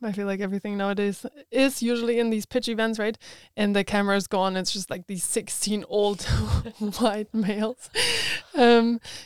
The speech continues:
and you just, like, sometimes also, and you just hear, right? Like, they start calling you girl or instead of a woman. And you just, like, obviously nobody is gonna invest into, like,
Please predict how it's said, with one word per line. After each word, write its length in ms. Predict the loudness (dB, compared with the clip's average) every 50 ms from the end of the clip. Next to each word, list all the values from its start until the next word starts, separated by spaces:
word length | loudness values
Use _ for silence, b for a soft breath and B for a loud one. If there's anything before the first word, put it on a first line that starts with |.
| B _ 0
and 240 | 4 6 6 8 6
you 80 | 6
just, 220 | 6 4 4 4 6
like, 260 | 6 4 4 4 0 -4 0
sometimes 460 | 2 4 4 4 6 4 4 4 4
also, 440 | 4 2 2 2 0 -4 -4 -6 -12 _ _ -20 -16 -4
and 180 | 0 4 4 6
you 100 | 6 4
just 280 | 4 2 0 0 0
hear, 240 | 2 4 4 6 4
right? 180 | 4 2 2 2
Like, 180 | 2 0 0
they 180 | 0 0 0 0
start 280 | 0 0 0 0 0
calling 340 | 0 0 2 2 2 2 2 2
you 100 | 0 -2
girl 540 | -2 -2 0 2 2 2 2 2 0 0 0
or 260 | 0 0 0 0 -2 b b b b b b -6
instead 280 | -4 0 2 2 2
of 80 | 4 2
a 80 | 0 0
woman. 400 | 0 -2 -2 0 0 0 0 0
And 160 | -2 -2 -2
you 100 | 0 2
just, 220 | 4 4 2 2 0
like, 220 | -2 -2 -2 2 2
obviously 380 | 2 2 4 2 -2 0 0 0
nobody 360 | 0 0 0 0 0 0 0
is 120 | 0 -2 -2
gonna 200 | -2 -2 -2 -2
invest 480 | -2 -2 -2 -2 -2 -2 -6 -10 -12 -18 _ _ _ _ _ _ _ _ _ _ -4
into, 360 | -4 -2 -2 -4 -6 -8 -10 _ _ _ -20
like, 220 | -18 -16 -16 -16